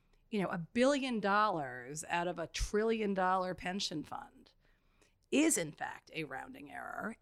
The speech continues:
And the catalytic impact of providing capital to something that's innovative in the housing space or to a set of people who haven't had a chance to prove themselves is just so exponential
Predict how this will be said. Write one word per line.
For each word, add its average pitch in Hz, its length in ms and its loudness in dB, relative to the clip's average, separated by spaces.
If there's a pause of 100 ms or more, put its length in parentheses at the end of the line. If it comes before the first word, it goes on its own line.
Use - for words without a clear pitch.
And 170 180 0
the 170 100 -4 (200)
catalytic 269 1200 0 (680)
impact 311 420 6 (1120)
of 185 160 0
providing 233 640 2
capital - 720 -6
to 180 100 -8
something 190 360 -2
that's 160 260 -6
innovative 196 640 -6 (220)
in 170 120 -6
the 139 80 -4
housing 247 320 -2
space 226 520 -10 (100)
or 170 140 0
to 170 340 -4
a 151 80 -8
set 175 240 -4
of 165 140 -14
people 208 400 -8
who 180 140 -4
haven't 180 260 -2
had 160 180 -8
a 147 60 -14
chance 165 640 -6 (380)
to - 80 -8
prove 165 380 -4
themselves 220 720 -2 (520)
is 226 180 2
just - 260 -4
so 294 260 2
exponential 226 960 0